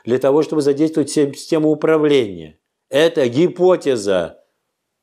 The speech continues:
согласно которой ковид может быть и даже сооружён, и тем более запущен ради задействования этой системы. И уж тем более может стать естественным предлогом для запуска этой системы.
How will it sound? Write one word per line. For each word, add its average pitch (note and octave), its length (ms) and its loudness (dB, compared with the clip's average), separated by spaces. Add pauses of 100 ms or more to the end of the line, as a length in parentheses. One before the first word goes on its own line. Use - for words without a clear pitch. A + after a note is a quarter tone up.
(200)
согласно D3 560 0
которой D#3+ 380 0
ковид D#3 320 0
может D3 340 -2
быть D#3+ 160 -2
и E3 60 0
даже D3 320 0
сооружён, D3+ 760 0 (500)
и B2+ 60 -10
тем D3 200 -2
более F3+ 200 4
запущен D3+ 840 -2 (400)
ради D3+ 260 0
задействования D#3+ 640 0
этой D#3+ 140 0
системы. G2 680 -4 (300)
И D3 120 0
уж D#3+ 120 0
тем D3+ 220 -2
более F#3 280 2
может D3 280 -4
стать - 300 -2
естественным D#3 720 -2
предлогом A#2+ 580 -2 (200)
для C3+ 160 2
запуска C3+ 460 -2
этой C3 200 -2
системы. A2 560 -6